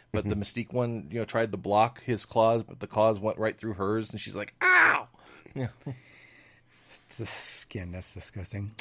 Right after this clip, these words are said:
Speaker 3: Uh, well, there has been a
Speaker 1: <laughs> He's just focused on that.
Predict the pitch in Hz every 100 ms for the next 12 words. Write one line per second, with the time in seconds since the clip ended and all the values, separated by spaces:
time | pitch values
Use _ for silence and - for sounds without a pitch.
0 | - 104 143 143 147 156 170 165 139 175
1 | 170 - 160 202 190 175 175 123 - 175
2 | 160 170 160 156 151 135 117 110